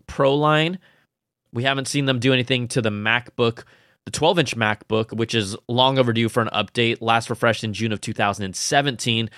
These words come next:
Maybe we'll see a spec bump to the MacBook Air.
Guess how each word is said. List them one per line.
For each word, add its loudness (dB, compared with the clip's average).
Maybe 2
we'll 2
see -2
a 2
spec -2
bump 0
to -8
the -2
MacBook -2
Air. 2